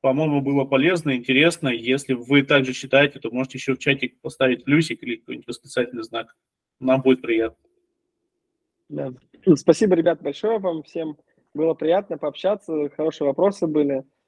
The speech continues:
Speaker 2: Вообще вы крутые, молодцы. Приезжайте к нам в Испанию, у нас тепло, сейчас сезон начинается. Как раз если успеете, вот апрель-май, э, квартиру можете успеть до сезона арендовать хорошую. Так что у нас сейчас все супер. До,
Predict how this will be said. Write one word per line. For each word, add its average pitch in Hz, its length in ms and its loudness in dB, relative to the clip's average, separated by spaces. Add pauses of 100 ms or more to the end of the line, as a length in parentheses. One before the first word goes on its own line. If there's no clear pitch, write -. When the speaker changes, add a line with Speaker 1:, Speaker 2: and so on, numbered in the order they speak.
(160)
Speaker 2:
Вообще 143 240 2
вы 147 80 6
крутые, 175 440 8
молодцы. 143 380 4
Приезжайте 160 300 6
к - 20 0
нам 151 140 6
в 147 40 4
Испанию, 185 400 4
у 151 40 4
нас 139 120 -2
тепло, 190 600 4 (180)
сейчас - 240 -4
сезон 202 460 4
начинается. 160 720 -2 (260)
Как 160 120 4
раз 151 140 0
если 151 180 0
успеете, 156 520 4
вот 139 200 -2
апрель-май, 143 680 2 (300)
э, 135 180 -2
квартиру 202 420 4
можете 175 320 4
успеть 156 300 0
до 143 100 2
сезона 147 580 2
арендовать 143 480 2
хорошую. 135 600 -2
Так - 140 -6
что - 220 -2
у 135 300 2
нас 143 200 8
сейчас - 440 0 (220)
все 139 200 4
супер. - 300 6
До, 135 300 8